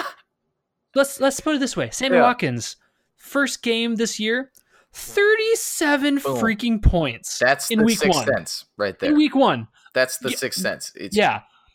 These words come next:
Speaker 1: He has
Speaker 2: beautiful.
Speaker 1: nineteen points total since week one. Um, that
Speaker 2: Oh, man.
Speaker 1: sucks. M. Night Shyamalan, Sixth Sense, like you said,
Speaker 2: Yeah.
Speaker 1: fantastic
Speaker 2: Yep.
Speaker 1: movie.
Speaker 2: Unbreakable.
Speaker 1: Since
Speaker 2: Beautiful.
Speaker 1: then,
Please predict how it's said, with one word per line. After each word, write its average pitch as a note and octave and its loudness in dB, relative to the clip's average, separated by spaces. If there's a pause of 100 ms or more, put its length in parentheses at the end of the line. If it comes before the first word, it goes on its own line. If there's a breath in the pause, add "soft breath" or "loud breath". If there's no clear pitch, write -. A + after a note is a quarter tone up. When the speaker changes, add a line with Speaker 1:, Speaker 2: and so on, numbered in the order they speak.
(160 soft breath)
Speaker 1:
He D4+ 0
has D4+ 4
Speaker 2:
beautiful. F#3+ 2
Speaker 1:
nineteen B3 0
points A3+ 2
total F3 -2 (260)
since G3 -2
week E3+ -2
one. A#2+ 0 (760 soft breath)
Um, F#3+ 2 (640 loud breath)
that - 2
Speaker 2:
Oh, C#3 0
man. C3+ -2
Speaker 1:
sucks. E3+ 2 (380 soft breath)
M. B3+ 2
Night C#4+ 0
Shyamalan, G3 2
Sixth - -6
Sense, B3+ -4
like B3+ -4
you C4 0
said, C#4 0
Speaker 2:
Yeah. C4+ 0
Speaker 1:
fantastic B3+ -6
Speaker 2:
Yep. - -20
Speaker 1:
movie. D3 0
Speaker 2:
Unbreakable. A2+ -2 (440)
Speaker 1:
Since B3+ -2
Speaker 2:
Beautiful. D4+ 0
Speaker 1:
then, - -20